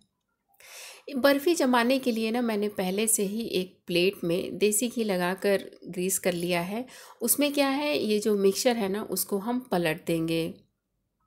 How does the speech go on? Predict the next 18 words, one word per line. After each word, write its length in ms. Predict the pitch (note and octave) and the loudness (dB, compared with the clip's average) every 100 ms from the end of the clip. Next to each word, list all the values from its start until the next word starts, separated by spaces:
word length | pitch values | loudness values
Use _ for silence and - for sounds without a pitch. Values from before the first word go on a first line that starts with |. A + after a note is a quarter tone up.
| _ _ _ _ _ _ - - - - - | _ _ _ _ _ _ -20 -20 -20 -20 -4
देखिए, 280 | D4 D4 F4 | -2 2 2
ये 200 | D4+ D4 | 4 2
जो 140 | D4 | 2
रेसिपी 460 | D4 C4+ C4+ C4+ C#4 | 4 4 2 0 2
है 100 | B3+ | 2
ना 140 | B3 C4 A3+ | 2 0 -2
बहुत 460 | G3+ G3+ B3 C4 C4+ | -4 -2 2 2 4
ही 80 | C#4 | 2
सिंपल 460 | B3+ A#3+ A#3+ A#3+ | 4 2 2 2
है 240 | A#3+ B3+ B3 | 0 -2 -2
और 220 | G#3 G3+ | 0 -2
इसे 420 | - G#3 - B3+ | -2 0 2 4
आप 220 | B3+ B3+ - - | 4 0 -4 -2
कभी 300 | F3+ A3 A#3+ | 0 0 0
भी 140 | A#3+ | 0
बना 260 | G#3 F3 F3 | 0 -2 0
सकते 380 | F3 E3+ - E3 | -2 -2 -8 -8
हैं। 320 | E3 F3 | -6 -6